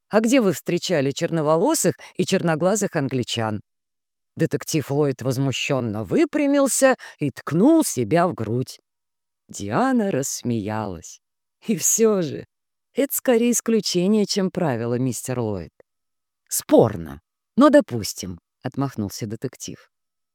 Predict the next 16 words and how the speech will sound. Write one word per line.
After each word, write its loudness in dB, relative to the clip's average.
"Последний 2
вопрос. -4
Мисс 4
Фостер, -4
вы 0
так -2
часто 0
называете 0
сеньора 2
Флореса 0
по 2
имени?" 0
"Вы 0
правы. -4
Это -2
нарочно", 0